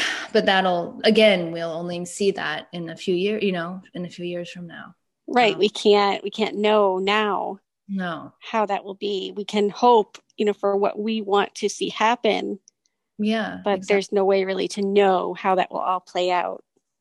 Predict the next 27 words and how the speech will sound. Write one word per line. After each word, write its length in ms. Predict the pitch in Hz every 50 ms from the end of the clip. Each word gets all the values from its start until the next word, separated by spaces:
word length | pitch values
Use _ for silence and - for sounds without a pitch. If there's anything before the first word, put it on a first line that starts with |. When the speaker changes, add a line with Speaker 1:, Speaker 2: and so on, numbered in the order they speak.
| _ -
Speaker 1:
No. 480 | 196 196 196 185 175 170 160 165 175 - - _ _ _ _ _ _ _ _ _ - - 185 185 - - - - - - - _ _ _ _ _ -
Speaker 2:
Well, 180 | 330 349 - -
I 180 | - 349 381 427 415
want 220 | 440 403 - - -
to 320 | - 311 302 269 254 240
thank 440 | - _ - 226 226 226 226 - -
you 280 | 233 233 226 226 220
so 360 | 202 - - - 339 320 285 254
very 340 | 233 226 277 320 359 339
much 440 | 277 240 220 254 440 - - - - -
for 180 | 247 226 214 202
taking 460 | - - 302 330 302 285 254 233 208
time 580 | - - - - 240 233 240 240 226 214 202 - - - -
out 200 | 220 214 - -
of 100 | 208 202
your 320 | 202 202 202 202 196 185
release 420 | 185 190 185 190 220 294 392 - -
day 380 | - 190 196 180 196 294 381 - _ _ _ _ _ _ _ _ _
Speaker 1:
No, 160 | - 294 359 381
Speaker 2:
to 320 | 269 220 262 233 214 208
Speaker 1:
thanks. 140 | - 302 -
Speaker 2:
chat 200 | - 262 247 - -
with 200 | 240 262 _ -
me 420 | 254 247 247 247 240 240 240 - -
about 240 | 214 233 208 - -
your 180 | 185 185 - _ _ -
book 440 | 359 359 339 330 330 330 311 302